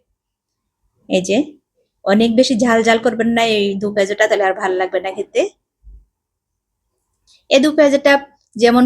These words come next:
পোলাও দিয়ে অনেক বেশি মজা লাগে, গরম ভাত দিয়ে অনেক বেশি ভালো লাগে এটা। মাছগুলো দিয়ে দিচ্ছি, দিয়ে এই মাছটাকে আমি এই মশলার উপরে আস্তে আস্তে চুলাটাকে হিট কমিয়ে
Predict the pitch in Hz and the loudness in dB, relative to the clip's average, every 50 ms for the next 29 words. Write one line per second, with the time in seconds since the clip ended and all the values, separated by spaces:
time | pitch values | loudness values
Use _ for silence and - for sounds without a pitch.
0 | 247 247 247 233 220 226 220 208 240 240 233 233 226 220 208 202 226 226 - 233 | 2 2 2 4 4 4 4 2 2 2 2 2 2 0 0 -2 -2 -2 -2 -2
1 | 233 226 214 220 220 214 208 202 208 208 240 302 - _ _ _ _ _ _ _ | -2 0 0 0 2 0 0 0 0 0 -2 -4 -6 _ _ _ _ _ _ _
2 | _ - - 220 214 214 208 202 196 180 180 196 196 190 185 185 190 196 185 180 | _ -2 0 2 2 4 4 2 0 0 0 0 0 0 0 0 -2 -2 -2 -2
3 | 175 180 - 185 180 185 180 165 160 160 160 - 160 160 - 113 - _ _ _ | -4 -4 -4 -8 -6 -6 -6 -6 -6 -8 -12 -14 -16 -18 -18 -20 -20 _ _ _
4 | _ _ _ _ _ _ _ _ _ _ _ _ _ _ _ _ _ _ _ _ | _ _ _ _ _ _ _ _ _ _ _ _ _ _ _ _ _ _ _ _
5 | _ _ _ - 202 196 190 180 180 190 196 190 196 208 208 202 208 202 202 - | _ _ _ -2 0 0 0 0 0 -2 -2 0 2 2 2 2 0 -4 -6 -6
6 | - - - - 262 269 320 392 381 - _ _ _ _ _ _ _ _ _ _ | -6 -6 -4 -2 0 0 -2 -2 -4 -10 _ _ _ _ _ _ _ _ _ _
7 | - 202 208 202 202 196 202 196 214 240 226 - - 226 233 226 220 214 196 190 | -10 -6 -4 -2 0 2 2 2 2 0 -2 -4 -4 -2 -2 -2 0 0 0 0
8 | 190 190 - - - - 208 208 208 226 214 202 190 196 196 196 185 180 185 180 | 0 0 -2 -4 -4 -4 -6 -4 -4 -4 -4 -2 -2 -2 -4 -2 -2 -2 -4 -4
9 | - - 185 180 202 196 196 220 214 220 226 240 294 - - _ _ _ _ _ | -4 -4 -4 -4 -4 -4 -4 -2 0 2 2 0 0 -2 -6 _ _ _ _ _
10 | _ _ _ _ _ _ _ _ _ _ _ - - 208 208 - - - 240 240 | _ _ _ _ _ _ _ _ _ _ _ -8 -8 -8 -8 -6 -2 0 0 0
11 | 240 - - - 254 240 - 247 226 214 220 226 220 - 247 202 214 233 240 240 | 0 -2 -4 -4 -2 0 0 2 2 2 2 0 0 -2 -2 -2 -2 -2 -2 -4
12 | - - - 247 247 240 240 240 233 | -4 -2 0 2 2 4 4 2 2